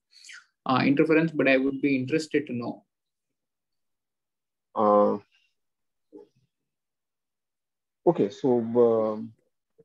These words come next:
Speaker 2: yeah,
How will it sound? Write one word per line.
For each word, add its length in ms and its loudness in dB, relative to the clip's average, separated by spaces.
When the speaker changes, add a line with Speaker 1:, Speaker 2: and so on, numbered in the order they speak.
Speaker 2:
yeah, 100 -4